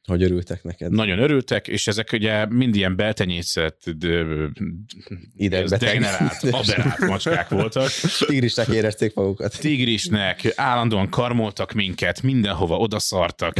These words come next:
Speaker 1: <laughs>
Speaker 2: És, ö, ugye apu, anyu mindig mondták, „Fél, vidd már innen vissza ahhoz a kukához, ahol találtad.” Én meg sírtam, hogy ne, ne, ne.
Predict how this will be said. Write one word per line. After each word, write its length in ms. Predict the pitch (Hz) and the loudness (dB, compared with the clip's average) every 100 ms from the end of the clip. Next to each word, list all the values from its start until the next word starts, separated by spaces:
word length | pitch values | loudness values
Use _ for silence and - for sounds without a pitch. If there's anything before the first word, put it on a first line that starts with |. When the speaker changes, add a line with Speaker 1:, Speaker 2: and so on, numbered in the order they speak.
| - - | -2 -2
Speaker 1:
<laughs> 180 | 139 - | -2 -2
Speaker 2:
És, 300 | - 101 - | -2 0 0
ö, 300 | 110 107 107 | 0 2 0
ugye 440 | 107 110 117 120 120 117 | 0 0 2 0 0 -2
apu, 460 | 117 123 - 120 113 | -2 -4 -2 0 2
anyu 180 | 117 120 | 2 2
mindig 180 | 117 | 2
mondták, 260 | 104 107 101 | 2 2 -4
„Fél, 340 | - 135 107 | -2 0 0
vidd 220 | 101 135 107 | 0 -2 0
már 200 | 87 95 | 0 0
innen 180 | 92 | -2
vissza 280 | 87 107 - | -4 -2 -2
ahhoz 140 | 90 90 | 0 -2
a 60 | |
kukához, 460 | - 117 92 90 90 | -2 -2 -2 0 0
ahol 160 | 85 | -2
találtad.” 580 | 82 113 120 120 - 107 - | 0 -2 0 -2 -2 -4 -4
Én 140 | 104 | -4
meg 120 | 90 | -2
sírtam, 460 | - 135 131 117 98 | -2 0 0 0 0
hogy 140 | 92 | 2
ne, 220 | 104 110 | 0 0
ne, 160 | 98 90 | -2 -2
ne. 200 | 113 143 | 0 -2